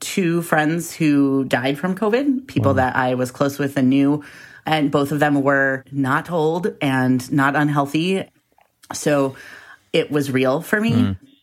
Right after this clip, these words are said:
Speaker 1: not just in the hundreds of thousands of numbers, but in people that I actually knew.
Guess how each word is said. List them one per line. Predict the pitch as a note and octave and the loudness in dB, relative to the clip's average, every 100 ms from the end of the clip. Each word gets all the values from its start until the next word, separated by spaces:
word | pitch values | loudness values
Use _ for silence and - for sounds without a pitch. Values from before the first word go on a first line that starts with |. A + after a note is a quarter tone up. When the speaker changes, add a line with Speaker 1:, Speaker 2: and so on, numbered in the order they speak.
| - | -2
Speaker 1:
not | D#3 C#3 - | 0 0 0
just | C#3+ C#3 - - | -4 -4 -12 -4
in | C#3+ C3+ C3 B2+ | 0 2 2 0
the | C3+ | -2
hundreds | B2 D#3 C#3+ C#3 | 0 0 0 0
of | C3 | 0
thousands | B2+ B2+ C3 B2+ | 0 0 0 0
of | B2 | 2
numbers, | C#3 D3+ D#3+ D#3 | 2 2 0 -4
but | - B2 A#2 | -4 -2 -2
in | C#3+ C3+ | -2 -2
people | C3+ C#3+ C3+ B2+ | -2 -2 0 0
that | A#2 | 0
I | A#2+ | -2
actually | A2+ - B2 | -4 -4 -2
knew. | D3+ G3 F#3 | 0 0 -2